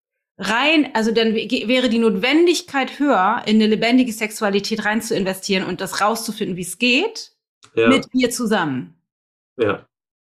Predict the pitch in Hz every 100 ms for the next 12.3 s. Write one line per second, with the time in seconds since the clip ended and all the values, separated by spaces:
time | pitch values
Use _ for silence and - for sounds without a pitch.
0 | _ _ _ - - 190 233 214 220 -
1 | 233 302 285 247 269 254 180 208 381 -
2 | - - - - 165 196 - _ - -
3 | - - 180 294 349 - 311 - 262 -
4 | 233 233 220 247 247 - 214 - 285 254
5 | 208 220 208 196 240 269 226 - 202 202
6 | 208 208 196 202 254 240 240 277 - 220
7 | 202 196 190 240 320 - 269 254 247 226
8 | 220 220 220 208 196 262 294 277 262 233
9 | - 240 240 214 233 226 214 214 208 214
10 | 254 - 208 202 214 226 214 196 - 208
11 | - 202 190 202 233 277 285 262 302 349
12 | 508 - -